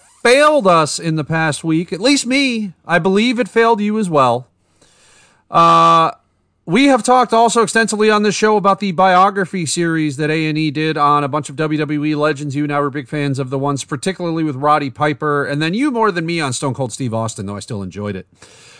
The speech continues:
So you had informed me a while ago that that was coming to hard copy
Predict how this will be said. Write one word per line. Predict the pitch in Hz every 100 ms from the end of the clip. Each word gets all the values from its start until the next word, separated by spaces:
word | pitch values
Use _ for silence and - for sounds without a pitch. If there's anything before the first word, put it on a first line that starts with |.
| _ _
So | - 220 208 196
you | 180 285
had | 294
informed | 208 175 147 110
me | 98 113 175
a | 143
while | 123 120
ago | 123 98
that | 110 151
that | 226 202
was | -
coming | 240 262 175 151 160 -
to | - 170 160 160 156 _ _ _
hard | - 185 240
copy | 165 123 - 151